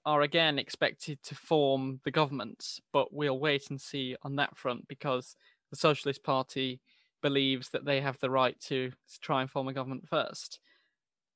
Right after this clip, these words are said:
And also I found out that on a covid front, they actually had,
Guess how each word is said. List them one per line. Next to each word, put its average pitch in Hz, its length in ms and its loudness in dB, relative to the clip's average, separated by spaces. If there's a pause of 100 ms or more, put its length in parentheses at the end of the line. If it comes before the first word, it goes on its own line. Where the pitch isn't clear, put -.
And 180 140 6
also 214 320 10
I 139 100 12
found 127 380 2
out 117 280 2
that 156 100 0
on 151 120 2
a 147 60 2
covid 180 500 0
front, - 560 -10 (500)
they 175 100 10
actually 180 380 4
had, 165 480 6